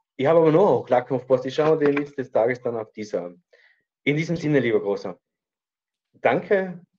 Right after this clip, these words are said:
dass du dir die Zeit genommen hast, dass wir auch ein weiteres Thema besprechen haben dürfen können. Und jetzt haben wir, glaube ich, alles gesagt, was es zu sagen gibt.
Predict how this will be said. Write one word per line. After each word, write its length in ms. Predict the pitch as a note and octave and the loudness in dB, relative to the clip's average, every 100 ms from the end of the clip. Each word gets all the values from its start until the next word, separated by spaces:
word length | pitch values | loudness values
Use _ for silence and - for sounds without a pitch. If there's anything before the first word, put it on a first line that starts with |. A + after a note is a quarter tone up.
| _ | _
dass 160 | B2 A#2+ | -2 -2
du 80 | A#2+ | -4
dir 100 | A#2 | -6
die 100 | A2+ | -2
Zeit 240 | C3+ C#3+ | -2 -2
genommen 240 | A#2 A2+ | -4 -4
hast, 300 | B2 D#3 - _ _ _ _ _ _ _ _ | -4 -6 -10 _ _ _ _ _ _ _ _
dass 220 | B2+ A#2+ | -2 0
wir 180 | A#2 A#2 | 2 2
auch 100 | A2+ | 2
ein 120 | A2+ | 0
weiteres 380 | A2+ E3 D3 C3+ | 0 0 -2 -6
Thema 280 | B2 A2+ A2 | -4 -4 -4
besprechen 560 | G#2+ - A#2 A#2+ A2 G#2 | -6 -6 -4 -4 -6 -8
haben 340 | G2+ G2+ - | -8 -10 -6
dürfen 460 | A#2+ D#3 F3 E3 D3 | -2 -2 -2 -10 -10
können. 580 | C3+ B2 E3 G#3+ A3 - - _ _ _ _ _ _ _ | -6 -4 -4 -6 -12 -20 -20 _ _ _ _ _ _ _
Und 500 | C3 C3 C3 B2+ - - - - | 0 2 2 -2 -8 -4 -4 0
jetzt 240 | B2+ C#3+ D3 | 2 2 2
haben 100 | C#3+ | -2
wir, 100 | C#3+ | 2
glaube 180 | C#3 C#3 | 4 2
ich, 100 | B2+ | 4
alles 240 | D3 F3 | 0 0
gesagt, 260 | - E3+ D3 | -2 -2 -2
was 140 | C#3+ | -8
es 100 | C3+ | -10
zu 120 | - B2+ | -18 -4
sagen 340 | C3 A#2+ A#2+ | 0 0 -2
gibt. 320 | D3 F3+ _ | -8 -10 _